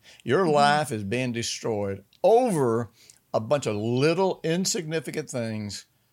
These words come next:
Speaker 1: where you just refuse to be faithful in those things because you convince yourself they don't count.
Speaker 2: Right. And even the way you said resi-, that we can resist.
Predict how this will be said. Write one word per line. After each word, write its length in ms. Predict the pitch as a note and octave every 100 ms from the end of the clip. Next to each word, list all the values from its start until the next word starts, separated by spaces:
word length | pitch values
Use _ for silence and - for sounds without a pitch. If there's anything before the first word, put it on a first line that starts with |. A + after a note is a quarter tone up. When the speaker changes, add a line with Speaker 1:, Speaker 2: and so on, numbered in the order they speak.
| _ _
Speaker 1:
where 180 | _ A2
you 420 | G#2+ A2+ C3+ C#3
just 340 | A#2+ G#2+ B2 -
refuse 440 | A2 - A2+ A2
to 80 | -
be 160 | G2 G2
faithful 460 | G#2+ A#2 - G2
in 80 | F#2+
those 140 | F#2+ -
things 180 | G#2+ G#2
because 240 | G#2+ G2+
you 80 | F#2+
convince 480 | G2 F#2 G#2+ C3 -
yourself 540 | C#3+ D3 C3+ B2+ - _ _ _ _ -
they 200 | A2+ F#2
don't 220 | F2 G2+
count. 420 | - D#2 - _ _ _ _ _
Speaker 2:
Right. 380 | A3+ G3+ G3 - - -
And 120 | B3
even 220 | C4+ C#4+
the 80 | C4+
way 140 | B3
you 120 | B3 A#3
said 280 | - A3+
resi-, 400 | G3 G#3 F#3+ G#3+ - G#3
that 140 | A#3+
we 80 | A3+
can 140 | B3
resist. 540 | A3+ G#3+ G3 E3+ -